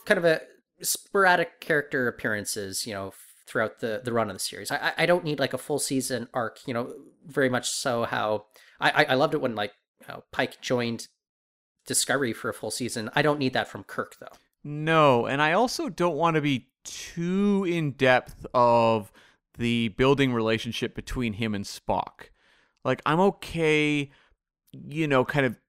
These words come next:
Speaker 2: having some nods in that direction, and then we can just move into T O S, the series where they're friends. I don't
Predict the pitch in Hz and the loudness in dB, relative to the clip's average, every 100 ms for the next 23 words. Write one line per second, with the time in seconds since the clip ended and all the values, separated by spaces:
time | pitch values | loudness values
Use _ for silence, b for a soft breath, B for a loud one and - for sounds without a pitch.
0 | _ - 156 151 135 127 113 110 151 156 | _ -6 -4 -4 -4 -4 2 4 4 2
1 | 190 190 190 196 196 196 226 233 220 - | 0 0 0 2 2 0 -4 -4 -4 -10
2 | _ 143 135 135 123 123 123 - - 139 | _ -4 0 -2 -2 -4 -4 -8 -10 -2
3 | 135 120 117 - 110 - 120 107 107 101 | 0 0 -2 -4 -8 0 2 4 2 0
4 | 110 - 110 101 98 104 95 - - 110 | -8 -8 -4 -4 -4 -6 -6 -8 -4 -2
5 | 101 98 120 135 143 | -2 0 2 2 0